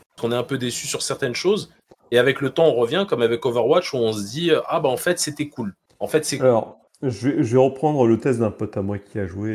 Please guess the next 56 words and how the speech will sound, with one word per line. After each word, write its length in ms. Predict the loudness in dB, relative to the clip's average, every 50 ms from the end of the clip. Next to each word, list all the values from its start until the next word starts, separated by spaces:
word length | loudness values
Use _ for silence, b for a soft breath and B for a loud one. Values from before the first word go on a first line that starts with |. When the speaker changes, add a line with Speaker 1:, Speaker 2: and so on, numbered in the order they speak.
| -6 -8
Speaker 2:
et 20 |
qui 160 | -10 -10 -8 -8
m'a 60 | -8
dit, 260 | -8 -8 -10 -10 -12 B B B B B B B _ _
bah 180 | 2 4 6 6
là, 120 | 6 4
dans 160 | 2 0 -2 -4
ce 160 | -4 -2 -2
Call 180 | 0 2 2 2
of 140 | 2 0
Duty, 560 | -2 -6 -8 -6 -4 -2 -2 -2 -2 -4 -4 -4
ils 100 | -2 -2
ont 140 | 0 2
mis 180 | 2 2 0 0
tout 120 | -2 -6
ce 80 | -6 -4
qu'ils 140 | -2 2 2
ont 120 | 2 4
vu 80 | 4 4
dans 80 | 4 4
les 80 | 4
jeux 120 | 2 2 0
vidéo 300 | -2 -2 0 2 2 2
ces 140 | 2 0 -2
dix 140 | -2 0
dernières 300 | 2 2 2 2 2 2
années. 380 | 2 2 2 0 0 -2 -4 -6 -6
Ils 100 | -4 0
ont 60 | 2
essayé 220 | 2 0 0 -2 -2
de, 580 | 0 2 2 2 2 0 0 -2 0 -2 -2 -2 -2
de 100 | -4 -4
tout 160 | -2 -2 0
mettre 280 | 2 2 0 2 2
en, 480 | 4 4 4 4 2 0 0 -2 -2 -2
en 60 | -4 -2
sept 240 | 0 0 -2 0 2
heures. 280 | 2 2 2 2 0
Et 80 | 0 -2
puis, 280 | -2 -4 -4 0 0 0
euh, 120 | 0 0
t'as 120 | 0 -2
plein 160 | 0 0 0 0
de 80 | 0
phases 260 | 0 0 0 0 -2
qui 80 | -4 -2
re-, 380 | 0 2 2 2 2 0 0 -4
qui 540 | -8 -12 -10 -8 -8 -8 -8 -10 -10 -10 -8
ont 240 | -6 -6 -6 -6 -8
rien 180 | -4 -2 2 2
à 60 | 4 4
voir 140 | 4 4
les 140 | 2 2 0
unes 120 | 0 2 2
aux 160 | 2 2 0 -2
autres. 160 | -2 -4